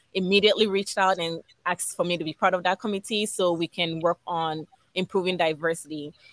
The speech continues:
So when you talk about community bringing their best together, casp as a community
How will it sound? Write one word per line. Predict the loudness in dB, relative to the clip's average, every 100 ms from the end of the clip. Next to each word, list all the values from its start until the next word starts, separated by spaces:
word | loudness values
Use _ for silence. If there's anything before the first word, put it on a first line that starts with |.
| _ -12
So | 4 8 10 8
when | 4 2
you | 4
talk | 6 6
about | 6 2
community | -2 0 2 0 -2
bringing | 0 2 2 2
their | 0
best | 0 -2 -2
together, | -4 2 2 4 2 2 -2 -6 _ _ 6
casp | 6 6 2
as | 2 2
a |
community | -2 -4 0 2 2 2 0 0 -2